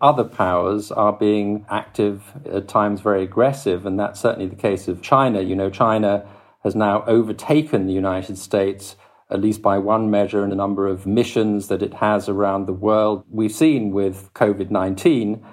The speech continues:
there are global problems that arise where America has in the past taken a lead, and this time round it's been found wanting, and that's the sort of area where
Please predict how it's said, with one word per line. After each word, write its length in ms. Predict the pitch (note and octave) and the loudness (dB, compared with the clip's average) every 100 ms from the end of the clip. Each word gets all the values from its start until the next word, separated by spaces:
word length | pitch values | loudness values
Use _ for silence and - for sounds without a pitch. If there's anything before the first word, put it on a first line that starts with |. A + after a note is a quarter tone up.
| - _ _ | -20 _ _
there 200 | A2 G#2+ | 2 2
are 60 | G#2 | 0
global 680 | F#2+ F#2+ A2+ B2 B2+ A2 G2+ | -4 -2 2 4 4 2 -2
problems 680 | - A#2+ G#2 A2 G#2+ G2+ - | 2 2 4 0 2 -2 -2
that 140 | G2+ | 0
arise 540 | G#2 A2 G#2+ G#2 G#2 A2 | 2 4 4 4 2 2
where 140 | G#2+ | 2
America 760 | G#2+ A#2 G#2+ G#2+ G#2+ G#2 G2+ - | 4 2 2 2 4 4 2 -6
has 260 | - C#3+ C3+ | 2 2 4
in 100 | A#2 | 0
the 80 | A2 | 0
past 440 | - C3+ A#2 - | 2 4 2 0
taken 360 | - G#2 G#2+ G#2 | -2 0 0 0
a 20 | |
lead, 460 | G#2+ C3 A#2+ C3 B2+ | 2 2 0 -2 -2
and 400 | A2 A2 A2 - | -2 -4 -4 -2
this 180 | A#2 | -2
time 300 | - A#2 G#2+ | 2 2 4
round 480 | A2+ A2+ A2 G#2+ G#2+ A2+ | 4 4 2 0 -4 -4
it's 200 | A2 - | -4 -2
been 200 | G#2 G#2 | -2 0
found 440 | G#2+ G#2 G2+ F#2 - | 0 0 0 -6 -10
wanting, 600 | A2 A#2+ B2+ - E2+ - | 0 2 2 0 -6 -6
and 120 | F#2+ | -4
that's 260 | G#2+ G#2 - | -2 -4 -10
the 100 | F#2+ | -8
sort 280 | - B2 A2 | 0 0 0
of 100 | G2 | 0
area 320 | F#2+ F#2 F#2 | 2 0 -2
where 340 | F#2+ F#2+ F#2+ | -2 -2 -2